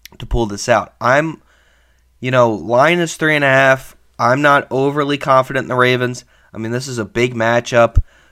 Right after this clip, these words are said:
probably the best matchup Prime has had on Thursday Night Football, and I'm sure Al Michaels, um, you know, this is probably the best, I mean, l-, lead-up hype to a game he's had since the Super Bowl between the Bengals and Rams.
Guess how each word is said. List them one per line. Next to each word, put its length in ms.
probably 500
the 220
best 400
matchup 400
Prime 340
has 160
had 240
on 160
Thursday 380
Night 200
Football, 340
and 80
I'm 60
sure 220
Al 220
Michaels, 720
um, 600
you 80
know, 160
this 240
is 80
probably 460
the 120
best, 720
I 60
mean, 280
l-, 140
lead-up 640
hype 400
to 180
a 40
game 340
he's 200
had 320
since 220
the 200
Super 460
Bowl 480
between 380
the 80
Bengals 440
and 120
Rams. 420